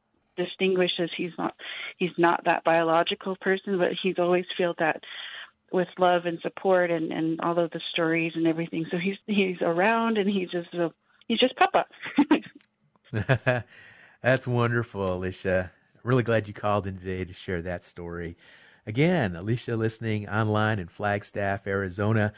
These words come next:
Speaker 2: I wanna go back to Halo now. A-, and Halo, as we've been talking today, most of the conversations are kind of revolving around, like, young children and even teenagers. But here you are, you're eighteen now, you're out of high school,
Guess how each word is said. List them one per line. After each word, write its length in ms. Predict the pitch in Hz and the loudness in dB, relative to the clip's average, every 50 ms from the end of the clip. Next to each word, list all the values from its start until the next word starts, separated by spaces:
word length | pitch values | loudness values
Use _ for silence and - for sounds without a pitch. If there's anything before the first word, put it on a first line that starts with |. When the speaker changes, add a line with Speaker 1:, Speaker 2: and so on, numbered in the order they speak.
| - - - - - - - - - - - | -12 -20 -20 -20 -20 -20 -20 -20 -10 0 2
Speaker 2:
I 60 | 143 | 4
wanna 200 | 156 185 214 226 | 4 4 4 2
go 140 | 202 196 156 | 2 0 0
back 340 | 143 160 156 151 147 - - | 2 0 0 0 0 -2 -2
to 140 | - 123 107 | 0 0 0
Halo 580 | - - 123 120 127 139 143 143 135 127 117 | 0 0 2 4 4 4 6 6 4 4 4
now. 600 | 110 107 104 104 104 104 104 104 104 101 101 90 - | 2 2 2 2 2 2 2 2 0 0 -2 -4 -6
A-, 220 | 107 110 - - | -10 -12 -6 -2
and 100 | 123 123 | -2 0
Halo, 520 | 117 139 170 208 247 247 220 185 147 123 - 123 - - - - | 4 4 4 4 6 4 4 4 2 2 -2 -8 -18 -18 -10 -4
as 140 | 131 131 110 | -4 -2 0
we've 160 | 131 160 160 | 2 2 2
been 100 | 170 160 | 2 0
talking 520 | 139 - 151 151 190 190 - 254 233 185 - _ - | 0 -2 -2 -2 -2 -2 -4 -6 -6 -6 -6 _ -14
today, 560 | - - 127 113 117 117 120 117 117 113 104 - | -8 -6 -2 2 2 4 4 4 4 2 0 -2
most 280 | 113 131 185 - - - | 0 0 0 0 0 -2
of 360 | 294 277 277 262 214 - - | -2 -2 -4 -6 -14 -10 -10
the 80 | 139 | -10
conversations 760 | - - - 160 165 160 175 - - 143 143 - - 160 147 139 | -8 -6 -4 -4 -2 -2 -2 -2 0 0 0 0 -2 -6 -6 -8
are 60 | 127 | -8
kind 180 | - - 240 | -6 -6 -6
of 80 | 302 285 | -2 0
revolving 440 | 226 151 135 131 139 143 143 151 143 | 0 2 2 4 4 4 4 2 2
around, 240 | 139 143 135 135 135 | 2 2 2 2 2
like, 160 | 120 104 - - | 2 0 -2 -8
young 300 | 92 101 113 120 123 120 | -6 -4 -2 -2 -2 -4
children 760 | - - - 127 123 123 113 110 120 117 117 117 113 117 | -6 -4 -2 0 0 0 -2 0 2 4 4 4 4 2
and 140 | 113 104 101 | 2 0 -2
even 260 | 107 104 98 107 104 | -4 -6 -6 -6 -8
teenagers. 540 | 104 - - 131 131 127 123 120 110 113 113 | -10 -10 -10 -8 -6 -4 -4 -4 -4 -4 -6
But 120 | 110 123 143 | -6 -4 -4
here 100 | 190 220 | -4 -2
you 180 | 214 208 170 | 0 2 4
are, 200 | 139 131 127 123 - - - - - _ _ | 4 4 4 2 0 -8 -20 -20 -20 _ _
you're 140 | - 98 95 | -8 -6 -4
eighteen 500 | - 127 147 147 - - 156 143 135 131 | 0 -2 -2 -2 -4 -6 -4 -4 -2 0
now, 440 | 127 120 120 120 120 117 117 113 107 - | 0 2 2 2 2 2 0 0 -2 -4
you're 220 | 98 92 92 82 | -6 -8 -6 -2
out 180 | 98 110 117 123 | 0 0 0 0
of 100 | 120 104 | -2 -2
high 200 | - 117 113 110 | -2 -2 -2 -2
school, 600 | - - - - 107 110 110 107 107 107 104 - | -4 -8 -10 -6 -2 0 2 2 2 2 0 -4